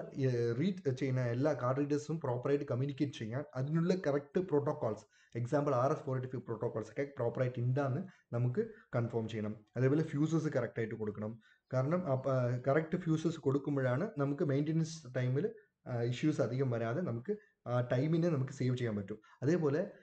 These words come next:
ആ, എന്തെങ്കിലും ഒരു ട്രബിൾ ഷൂട്ടിംഗ് പർപ്പസിനോ ഏതെങ്കിലും ഒരു പ്രോഗ്രാമേഴ്സോ അല്ലെ കൺസേൺ ഫീൽഡ്, ആ, പീപ്പിൾസോ ആ പർട്ടിക്കുലർ പാനൽ, ആ, ആക്സസ് ചെയ്യുമ്പോൾ എൽ ഇ ഡിയിൽ ഡിസ്പ്ലേ ഇരിക്കണം. ആ എൽ ഇ ഡി ഡിസ്പ്ലേയിൽ ഇൻഫർമേഷൻസ് ഇരിക്കണം.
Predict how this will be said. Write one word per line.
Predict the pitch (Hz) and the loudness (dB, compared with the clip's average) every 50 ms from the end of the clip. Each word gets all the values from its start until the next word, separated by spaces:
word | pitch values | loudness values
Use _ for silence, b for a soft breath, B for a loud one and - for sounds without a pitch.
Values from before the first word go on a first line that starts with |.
| B B B - | B B B -4
ആ, | 127 120 117 | -2 -2 0
എന്തെങ്കിലും | 117 123 139 156 156 175 175 180 180 180 | 2 2 2 4 4 4 6 6 6 6
ഒരു | 165 143 | 6 4
ട്രബിൾ | 127 127 123 123 139 143 | 2 0 0 2 0 0
ഷൂട്ടിംഗ് | - - 147 147 135 127 | 0 -2 -4 -4 -4 -4
പർപ്പസിനോ | 120 107 - 117 110 - - 120 120 135 - - _ - | -6 -6 -4 -6 -8 -6 -4 -4 -4 -4 -6 -10 _ -10
ഏതെങ്കിലും | 117 110 110 113 123 131 131 135 135 139 | -8 -6 -4 -4 -2 0 0 0 2 0
ഒരു | 131 117 | 0 -2
പ്രോഗ്രാമേഴ്സോ | 107 113 113 104 104 127 127 127 131 127 123 - - 113 107 107 104 - - - | -2 -2 -4 -2 -2 0 0 2 2 0 0 -2 -4 -6 -6 -6 -6 -10 -10 -8
അല്ലെ | 113 113 120 117 | -6 -4 -4 -4
കൺസേൺ | 120 113 113 120 135 131 123 | -4 -4 -2 0 0 0 0
ഫീൽഡ്, | 127 127 131 143 135 131 | -2 -2 -2 -2 -2 -2
ആ, | 117 107 107 104 101 104 | -2 0 -2 -2 -2 -4
പീപ്പിൾസോ | 104 127 127 123 135 120 - - - 110 120 123 b b b b b b | -4 -4 -4 -2 -2 -4 -4 -4 -6 -8 -8 -8 b b b b b b
ആ | 113 | -6
പർട്ടിക്കുലർ | - 117 110 - - 143 143 139 123 | -4 -4 -4 -4 -2 0 0 0 0
പാനൽ, | - 120 113 127 143 151 151 143 131 | 0 -2 0 0 2 2 2 2 2
ആ, | 120 113 110 - 110 113 113 107 107 104 104 | 2 0 -2 -4 -6 -4 -4 -4 -4 -4 -4
ആക്സസ് | 104 104 - 156 143 127 | -6 -6 -4 -4 -4 -4
ചെയ്യുമ്പോൾ | - 117 113 117 131 139 127 110 113 139 156 - - - - 127 | -4 -4 -2 -2 -2 -2 0 0 0 -2 -2 -4 -8 -10 -4 0
എൽ | 127 135 151 165 | 2 4 4 4
ഇ | 175 175 | 2 2
ഡിയിൽ | 143 139 131 135 165 208 - - 120 | 0 0 2 2 0 0 -2 -4 -4
ഡിസ്പ്ലേ | 120 117 - - - 147 135 | -4 -4 -4 -2 0 2 2
ഇരിക്കണം. | 120 101 92 110 104 101 90 | 2 0 -2 -6 -8 -8 -6
ആ | 107 107 | -6 -4
എൽ | 113 127 | -2 0
ഇ | 143 | 0
ഡി | 147 156 | 0 0
ഡിസ്പ്ലേയിൽ | 143 123 113 - - 127 123 131 156 | 0 -2 -4 -6 -4 -4 -2 -2 0
ഇൻഫർമേഷൻസ് | 156 135 127 160 147 151 143 - 151 135 - - | -2 -2 -2 0 0 0 0 -2 -4 -4 -4 -6
ഇരിക്കണം. | - - 107 104 | -8 -6 -8 -8